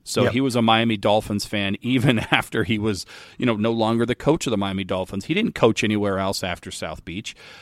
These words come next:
Speaker 1: Uh, he, yes, he coached the Cleveland Browns. Yes, he coached, coached the Baltimore Colts, Colts, but he found a home with the Miami Dolphins. And after that, he was just a Miami Dolphins guy for the rest of his life.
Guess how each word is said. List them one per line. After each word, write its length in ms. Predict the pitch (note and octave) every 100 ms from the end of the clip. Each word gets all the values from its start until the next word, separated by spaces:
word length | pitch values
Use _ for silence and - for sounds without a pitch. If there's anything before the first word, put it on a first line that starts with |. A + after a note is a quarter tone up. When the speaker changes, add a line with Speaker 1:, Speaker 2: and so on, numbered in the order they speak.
| - -
Speaker 1:
Uh, 240 | G#2 G2
he, 100 | A#2+ C#3
yes, 240 | E3+ -
he 80 | B2+
coached 280 | - B2+ -
the 60 |
Cleveland 380 | - B2 G#2+ G#2
Browns. 300 | G2 G2 G#2
Yes, 160 | A#2+ A#2+
he 80 | B2
coached, 500 | - G#2+ - - -
coached 260 | A2 -
the 60 | G#2
Baltimore 380 | G2 G2 G2+ F#2+
Colts, 340 | G2+ G2+ -
Colts, 340 | - G2+ G#2
but 280 | - G2+ -
he 180 | - D#3+
found 240 | - B2
a 60 | G2+
home 200 | G#2 A#2
with 100 | G#2
the 60 | G2
Miami 280 | F#2+ F#2+
Dolphins. 520 | F#2 G#2+ G#2+ A2 G#2 - - - -
And 180 | - G#2 -
after 260 | B2 - G#2+
that, 200 | G#2 F#2+
he 160 | A#2
was 180 | A2+ G#2
just 240 | G#2+ G#2 -
a 80 | G#2+
Miami 420 | F#2+ F#2+ G2 G#2
Dolphins 480 | G#2 G2+ - G2+ E2+
guy 400 | F#2 E2+ E2 E2+ - - _
for 80 | A2+
the 80 | G2+
rest 260 | G#2 -
of 60 | G2
his 160 | F#2+ F#2
life. 420 | F2+ D#2+ E2+